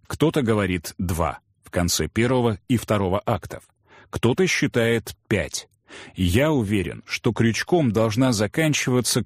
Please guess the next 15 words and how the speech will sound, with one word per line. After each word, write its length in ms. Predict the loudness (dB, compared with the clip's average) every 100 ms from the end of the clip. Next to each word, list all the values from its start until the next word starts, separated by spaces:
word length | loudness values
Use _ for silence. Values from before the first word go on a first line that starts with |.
| 0
каждая 580 | 0 0 0 0 0
сцена. 640 | 0 -2 -2 -2 -4 -8 -14 _ _ -20 -8 -2
А 140 | -2
акт 380 | 2 0 -2 -6
должен 500 | 0 2 2 2 2
заканчиваться 1040 | 2 0 0 0 0 0 0 0 2 0 -2 -4
целым 500 | -2 2 2 2 2 0
крючищем, 920 | 0 2 2 0 0 0 0 -4 -6 -12 -20 -6
с 140 | -2
которого 400 | 0 2 2 4
не 160 | 4 2
сорвётся 680 | 2 0 2 0 0 0
ни 140 | 2 2
один 360 | 2 2 0
зритель. 580 | 2 0 -2 -4 -10 -12